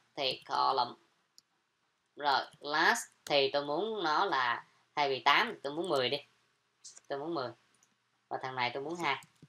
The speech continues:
Column last hai, bởi vì mười hai chúng ta chia làm hai cột thì nó là mười hai. Bây giờ các bạn chạy xem nó như thế nào. Xem đây. Nó vẫn là trong cái màn hình chín chín, à, chín chín một đúng không nào? Lớn hơn tí.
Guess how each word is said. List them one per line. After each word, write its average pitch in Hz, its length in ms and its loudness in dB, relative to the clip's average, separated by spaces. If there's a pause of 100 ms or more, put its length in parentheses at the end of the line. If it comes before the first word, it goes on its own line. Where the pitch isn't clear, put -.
(440)
Column 131 280 -2 (1000)
last 151 320 -2 (800)
hai, 135 220 0 (100)
bởi 151 160 -4
vì 139 60 -4
mười 135 100 -2
hai 143 320 -2
chúng 165 100 -12
ta 160 80 -6
chia 143 140 -8
làm 127 140 -6
hai 131 120 -2
cột 113 220 -4 (400)
thì 135 100 -6
nó 123 120 -6
là 151 100 -4
mười 127 140 -8
hai. 127 200 0 (500)
Bây 135 100 -8
giờ 123 120 -8
các - 80 -10
bạn - 160 -10
chạy - 260 -10
xem 127 200 -14
nó 135 80 -12
như 139 140 -8
thế 139 80 -8
nào. 127 240 -4 (160)
Xem 135 80 -8
đây. 131 320 2 (1200)
Nó 143 240 2
vẫn 131 180 2
là 139 240 4
trong 135 220 0
cái 139 180 -2
màn 131 160 -6
hình 123 100 -14
chín 160 280 -8
chín, 175 320 -4
à, 135 300 -4
chín 175 140 -4
chín 185 120 -10
một 123 160 2
đúng 135 80 -18
không 151 160 -4
nào? 120 240 -4
Lớn 147 160 -2
hơn 127 200 -6
tí. 131 280 -6